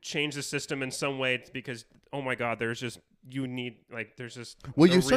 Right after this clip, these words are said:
Speaker 1: reason
Speaker 2: que-,
Speaker 1: for
Speaker 2: you
Speaker 1: you to
Speaker 2: start
Speaker 1: not have it.
Speaker 2: questioning everything, right? So we have a home study. It's a X amount of page, uh, basically booklet on who Jen and I are, limited to words on a page,
Speaker 1: Mm-hmm.
Speaker 2: right?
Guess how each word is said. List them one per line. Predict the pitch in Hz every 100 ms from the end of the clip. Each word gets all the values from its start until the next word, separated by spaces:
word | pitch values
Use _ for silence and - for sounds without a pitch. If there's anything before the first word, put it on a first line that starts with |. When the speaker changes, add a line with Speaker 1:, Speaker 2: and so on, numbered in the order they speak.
| 262
Speaker 1:
reason |
Speaker 2:
que-, | 220
Speaker 1:
for | 170
Speaker 2:
you |
Speaker 1:
you | 175
to |
Speaker 2:
start | 254 254
Speaker 1:
not |
have | -
it. |
Speaker 2:
questioning | 160 160 - 139 110 104
everything, | 113 104 104 90 80 78
right? | 82 85 -
So | - 110 92 85 - -
we | 117
have | 123 123
a |
home | 101 127 123
study. | 113 95 85 85 92
It's | 90 95
a | 90 87 -
X | 104 113
amount | 113 101 95
of |
page, | - 98 95 87 - - - - -
uh, | - 92 _
basically | 131 147 - 120 110 98 _ _ _ -
booklet | 147 190 107 98
on | - 98 98 95 87 -
who | - 135 131 117
Jen | 101 95
and | 87
I | 80 80
are, | 76 60 55 - _ _ _ _ _ _ _ _ _ -
limited | 101 104 92 90 78
to | -
words | 85 87 82 76
on | 73
a | 71
page, | - 69 57 64
Speaker 1:
Mm-hmm. | 65
Speaker 2:
right? | 64 71